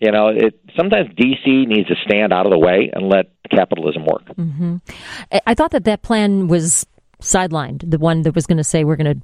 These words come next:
Speaker 2: we're gonna ta-, we're going to tax the billionaires on their unrealized gains." Is that the last you heard, too?
Speaker 1: Who knows? <laughs>
Speaker 2: <laughs>
Speaker 1: Honestly, do we all know?
Speaker 2: These are not our
Speaker 1: Seriously? I
Speaker 2: problems,
Speaker 1: mean,
Speaker 2: Stephen.
Speaker 1: depending who's on, who reports the news today, right? Depends on where it comes from.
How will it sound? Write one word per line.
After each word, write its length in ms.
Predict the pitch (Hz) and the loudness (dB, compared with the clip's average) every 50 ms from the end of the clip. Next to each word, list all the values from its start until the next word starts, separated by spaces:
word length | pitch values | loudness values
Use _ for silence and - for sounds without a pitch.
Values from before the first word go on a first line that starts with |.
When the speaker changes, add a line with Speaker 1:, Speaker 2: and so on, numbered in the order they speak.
| - - | -10 -2
Speaker 2:
we're 140 | - 165 | -2 2
gonna 200 | 156 170 151 143 | 2 2 0 0
ta-, 560 | - - - - - - - - 185 196 - 160 | -2 -6 -8 -8 -8 -12 -10 -2 0 0 2 2
we're 100 | 175 175 | 0 0
going 200 | 151 180 175 170 | 2 2 0 2
to 160 | 170 170 160 | 0 -2 -2
tax 380 | 135 - 170 165 151 151 - - | -2 -2 -2 -2 -2 -2 -2 -2
the 200 | 170 151 143 143 | 0 0 0 2
billionaires 520 | 135 170 165 170 156 151 147 147 151 139 | 2 2 0 0 -2 -4 -4 -4 -2 -2
on 120 | 160 151 143 | -2 -2 -2
their 100 | 139 - | -2 0
unrealized 600 | - 175 175 170 170 165 151 147 135 135 135 - | 0 0 2 2 2 4 2 2 0 0 -2 0
gains." 520 | - 151 135 131 123 - 139 - - - | 0 0 0 -2 -4 -4 -6 -8 -8 -8
Is 100 | - 156 | -4 -2
that 160 | 180 202 208 - | -2 -2 -2 -6
the 140 | - - | -4 -2
last 240 | 196 208 214 - - | 0 0 0 0 0
you 100 | 233 226 | 0 2
heard, 180 | 220 233 214 - | 2 2 0 0
too? 220 | - 226 277 - - _ _ _ _ _ _ - - - _ - - - | 0 -2 -2 -2 -8 _ _ _ _ _ _ -20 -20 -18 _ -16 -2 0
Speaker 1:
Who 100 | 156 113 | 2 4
knows? 280 | 80 80 82 82 87 | 4 4 4 4 4
<laughs> 100 | - - - - - - - - 453 - - 370 | 4 2 2 2 2 2 2 2 2 2 -2 -2
Speaker 2:
<laughs> 140 | - 392 | -2 -4
Speaker 1:
Honestly, 520 | 330 339 320 330 302 330 - 311 - 370 - - 339 370 - - - | -6 -6 -2 -2 0 0 2 2 0 0 -2 -4 -8 -8 -6 -4 -2
do 80 | 143 | 0
we 120 | 143 139 135 | 0 0 2
all 200 | 139 143 147 147 | 2 0 0 2
know? 360 | 135 135 135 143 147 143 - | 2 2 2 4 4 2 2
Speaker 2:
These 200 | 131 135 - - | 4 2 2 2
are 80 | - - | 2 0
not 160 | - - 277 | -2 0 0
our 80 | 262 247 | 0 0
Speaker 1:
Seriously? 100 | - 143 | 0 2
I 20 | |
Speaker 2:
problems, 340 | - 247 240 - 240 220 196 | 2 2 2 2 0 -2 -2
Speaker 1:
mean, 80 | 185 - | -2 -2
Speaker 2:
Stephen. 320 | - 196 185 175 185 190 | 0 0 0 2 0 -2
Speaker 1:
depending 460 | - - - - - 143 143 147 147 | -2 -4 -4 -2 0 0 0 0 2
who's 220 | 147 147 147 131 123 | 2 2 2 0 0
on, 220 | 135 131 127 120 | 0 0 2 2
who 240 | 120 120 - 123 110 - - 127 | 2 2 2 0 0 0 0 0
reports 400 | 123 127 - - 135 123 - - | 0 0 2 2 0 0 0 0
the 80 | - 131 | 0 2
news 240 | 123 131 131 120 - | 2 4 2 2 2
today, 240 | - 107 85 87 85 | 2 2 2 4 4
right? 280 | 85 90 95 110 - - - - - - | 4 4 4 2 2 0 -2 -4 -4 -4
Depends 280 | 113 113 117 117 110 120 | -4 -2 -2 0 0 2
on 60 | 117 | 2
where 100 | 110 101 | 2 2
it 40 | - | 2
comes 200 | 120 107 101 - | 0 0 0 0
from. 260 | - 92 90 82 - | 0 0 0 0 -2